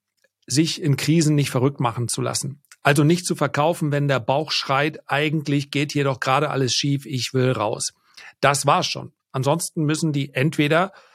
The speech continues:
durch die E T Fs eben marktbreit investiert bleiben oder die richtigen Aktien auswählen. Diejenigen, die sich als aktive Anleger bezeichnen, und dazu gehören Trader auf allen Zeitebenen,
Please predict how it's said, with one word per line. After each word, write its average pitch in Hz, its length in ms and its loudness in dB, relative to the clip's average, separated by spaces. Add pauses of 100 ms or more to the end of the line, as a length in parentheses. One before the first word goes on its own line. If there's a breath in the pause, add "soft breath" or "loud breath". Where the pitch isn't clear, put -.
(180 soft breath)
durch 120 160 -4
die 135 160 -4
E 131 100 -2
T 127 140 -4
Fs 143 240 -4
eben 123 340 -4
marktbreit 139 800 0
investiert 180 640 0
bleiben 180 400 0 (640 loud breath)
oder 160 180 6
die 151 100 4
richtigen 147 360 0
Aktien 131 420 -2
auswählen. 120 640 -8 (800)
Diejenigen, 196 400 4
die 156 120 2
sich 147 280 -2
als 131 180 -2
aktive 156 560 -2
Anleger 123 460 -2
bezeichnen, 123 680 -4
und 147 160 2
dazu 143 220 2
gehören 165 420 4 (140)
Trader 170 600 -2
auf 127 120 -6
allen 165 300 2
Zeitebenen, 127 840 -2